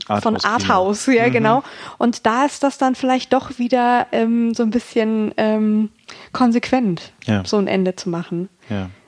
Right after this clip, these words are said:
Speaker 1: Also von daher fand ich dann, ich fand es zwar so ein bisschen unbefriedigend, aber auch so ein bisschen lustig. So, ja, eigentlich ist das ganze Spiel so ungewöhnlich und hält sich an keine Konventionen und das macht es so außergewöhnlich,
Speaker 2: Hm.
Speaker 1: dass ich denke, ja, gut, dann ist das Ende so.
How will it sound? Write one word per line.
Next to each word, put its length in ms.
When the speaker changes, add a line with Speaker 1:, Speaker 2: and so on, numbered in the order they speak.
Speaker 1:
Also 180
von 180
daher 240
fand 240
ich 140
dann, 320
ich 120
fand 200
es 80
zwar 160
so 40
ein 60
bisschen 220
unbefriedigend, 500
aber 180
auch 200
so 120
ein 120
bisschen 560
lustig. 540
So, 200
ja, 340
eigentlich 500
ist 80
das 120
ganze 260
Spiel 340
so 160
ungewöhnlich 640
und 80
hält 200
sich 160
an 100
keine 300
Konventionen 920
und 160
das 140
macht 220
es 100
so 100
außergewöhnlich, 760
Speaker 2:
Hm. 200
Speaker 1:
dass 100
ich 100
denke, 260
ja, 360
gut, 340
dann 280
ist 180
das 140
Ende 260
so. 280